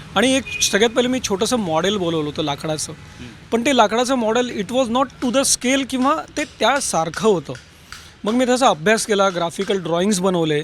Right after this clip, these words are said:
Speaker 1: आणि basically सिव्हिल इंजिनिअर असल्यामुळे ते इंजिनिअरिंग माझं तिथे कामी आलं आणि मग मी त्याचं स्ट्रक्चरल फ्रेमिंग बनवलं. मग त्याच्यावरती एमडीएफची शीट,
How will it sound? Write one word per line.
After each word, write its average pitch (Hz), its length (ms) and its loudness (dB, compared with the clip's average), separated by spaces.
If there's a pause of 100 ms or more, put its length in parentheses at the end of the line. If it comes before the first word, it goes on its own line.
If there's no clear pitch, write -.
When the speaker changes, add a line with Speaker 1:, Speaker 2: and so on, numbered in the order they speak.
(500)
Speaker 1:
आणि 185 160 -2
basically 208 560 0
सिव्हिल 196 320 -2
इंजिनिअर 202 340 2
असल्यामुळे 196 580 0 (460)
ते 220 60 4
इंजिनिअरिंग 240 640 2
माझं 220 320 2
तिथे 214 220 2
कामी 175 280 -2
आलं 170 180 0
आणि 175 120 -2
मग 190 140 -2
मी 196 160 -2
त्याचं 190 280 -2
स्ट्रक्चरल 190 540 -4
फ्रेमिंग 185 460 0
बनवलं. 156 340 -2 (520)
मग 175 100 -2
त्याच्यावरती 196 800 -2
एमडीएफची 180 640 -2
शीट, 185 260 -2